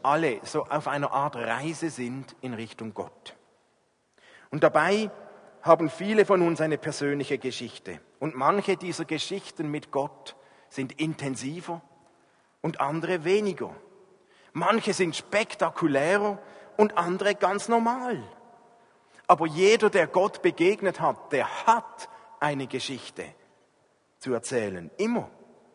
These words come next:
Manchmal müssen wir etwas graben. Welche Spuren hat denn Gott in meinem Leben hinterlassen? Was ist anders geworden, bevor ich als, als zu der Zeit, bevor ich Gott begegnet bin?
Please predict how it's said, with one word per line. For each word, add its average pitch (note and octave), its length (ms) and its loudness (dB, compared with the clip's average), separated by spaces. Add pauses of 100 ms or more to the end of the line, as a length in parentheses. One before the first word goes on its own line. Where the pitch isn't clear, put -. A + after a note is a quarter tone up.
(920)
Manchmal G3 420 2
müssen G3+ 300 -2
wir F#3+ 100 4
etwas E3 300 -2
graben. D#3 560 0
Welche G3 320 2
Spuren A3 640 2
hat F#3 260 2
denn E3+ 220 -2
Gott F3 340 0 (240)
in D#3 140 -2
meinem D3+ 260 -2
Leben C#3 360 -2
hinterlassen? A2+ 840 -8 (880)
Was G3+ 180 0
ist - 260 -2
anders A#3 440 4
geworden, E3+ 680 0 (1200)
bevor D#3+ 380 2
ich D3+ 260 -6
als, - 360 0 (720)
als C3 280 0
zu D3+ 140 -6
der C#3 200 2
Zeit, D3 360 -4
bevor C#3+ 340 0
ich C#3+ 160 -6
Gott - 340 -6
begegnet B2+ 600 -6
bin? F#2+ 280 -10